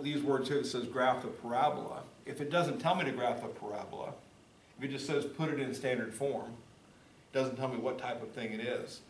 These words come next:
Um, the thing that tells me it's a parabola as opposed to a circle, right? A circle would have x squared and y squared, right? A parabola only has x squared, and then it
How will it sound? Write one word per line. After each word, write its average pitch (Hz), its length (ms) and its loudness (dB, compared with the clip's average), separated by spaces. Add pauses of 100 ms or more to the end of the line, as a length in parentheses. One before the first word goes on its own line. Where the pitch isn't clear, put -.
(280)
Um, 120 220 0
the 120 60 -6
thing 156 180 2
that - 180 -2
tells 147 240 6
me 135 60 0
it's 123 100 -2
a 123 60 -6
parabola 127 680 4
as 113 140 -2
opposed 113 400 -4
to 110 140 -8
a 104 60 -6
circle, - 560 -4 (380)
right? 120 180 -2 (460)
A 131 80 -2
circle 165 360 2
would 151 100 4
have 139 240 6
x 147 240 0
squared 127 340 2
and 139 260 0
y 110 180 0
squared, - 440 -6 (500)
right? 113 200 -4 (360)
A - 60 -6
parabola 147 540 6
only 151 220 0
has 135 220 2
x - 220 0
squared, 107 480 -4 (380)
and 120 120 -8
then 120 120 -4
it 113 120 -8